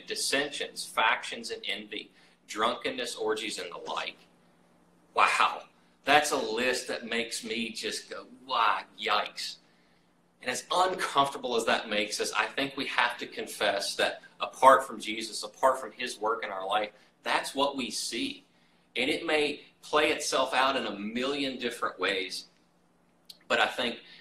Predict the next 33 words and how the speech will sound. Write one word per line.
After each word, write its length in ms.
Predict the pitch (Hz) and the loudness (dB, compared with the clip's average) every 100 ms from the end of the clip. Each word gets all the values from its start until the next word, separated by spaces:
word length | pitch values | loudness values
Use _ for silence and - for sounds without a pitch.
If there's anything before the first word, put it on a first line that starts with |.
| - _ _ | -20 _ _
that 180 | 120 113 | -8 -4
we 140 | 113 | -4
have 260 | 104 107 107 | 0 -2 -2
to 80 | 113 | -4
confess 460 | 107 - 104 98 - | -6 2 2 4 2
that 200 | 101 104 | 0 4
that 240 | 107 107 | 4 4
is 260 | 104 101 - | 2 0 -2
within 380 | 92 101 101 | -4 -2 -2
us 260 | 92 87 - | -2 -2 -4
if 80 | 92 95 | -8 -6
we 200 | 101 101 | -4 -2
don't 280 | 98 95 98 | 0 -2 -4
address 480 | 92 92 92 92 - | -4 2 4 4 2
that 260 | 90 87 | 0 0
before 340 | 90 - 87 - | -6 -10 -12 -2
God. 360 | 85 85 82 - _ _ _ _ _ _ _ | 2 2 2 -4 _ _ _ _ _ _ _
So 180 | - 190 | 0 6
what 180 | 190 233 | 8 8
happens? 640 | 208 226 - - - - - | 6 2 0 -4 -8 -10 0
What's, 340 | 143 147 - | 0 0 -4
what's 300 | 123 151 - | 2 2 2
wrong 420 | 117 117 135 135 | 0 4 4 4
with 120 | 110 101 | 0 -2
that? 200 | 92 101 | -2 0
What 140 | - | 2
happens 360 | 127 127 131 117 | 6 4 4 -6
when 140 | 110 | -8
we 60 | 104 | -4
look 240 | 110 110 | -4 -4
within 380 | 107 110 110 101 | -4 -2 -2 -2
and 120 | |
we 80 | 92 | -8